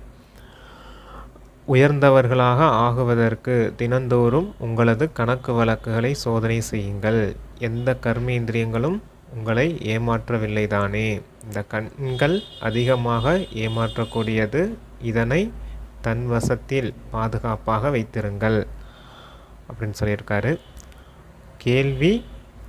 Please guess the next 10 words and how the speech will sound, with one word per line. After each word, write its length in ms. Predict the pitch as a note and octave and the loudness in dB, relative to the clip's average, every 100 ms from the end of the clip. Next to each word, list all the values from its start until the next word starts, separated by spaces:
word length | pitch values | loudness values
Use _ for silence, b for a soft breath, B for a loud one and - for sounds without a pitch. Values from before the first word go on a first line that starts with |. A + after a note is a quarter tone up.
| - - - - - B B B B B - - - | -20 -20 -20 -20 -20 B B B B B -20 -20 -8
அனைத்தையும் 540 | C3+ B2 D3+ D#3 D#3 C3+ | 0 0 2 0 0 4
விட 300 | C3 D3+ F3+ A#2+ | 6 6 4 2
மிக 260 | A#2 D3+ - | 2 2 0
கெட்-, 460 | B2 - - - - | -8 -8 -14 -20 -4
கெட்ட 340 | B2+ B2 D3+ | -2 0 0
பழக்கம் 640 | C#3 B2+ B2 - C#3+ F#3+ A#3 - - - - | 2 4 4 2 0 0 -6 -18 -20 -14 2
எது? 440 | A#2+ A#2+ E3+ F#3 | 4 6 4 2
அதில் 420 | - A2+ C3 G3+ - - - - | 0 4 4 4 -2 -14 -18 -2
இருந்து 380 | C3 C3 C3+ E3 | 2 4 4 2
பாதுகாப்பாக 1300 | - A#2 B2 B2+ B2 A#2+ - A#2+ A#2 A2+ A#2+ A2 | 4 6 6 4 4 2 2 2 2 4 6 4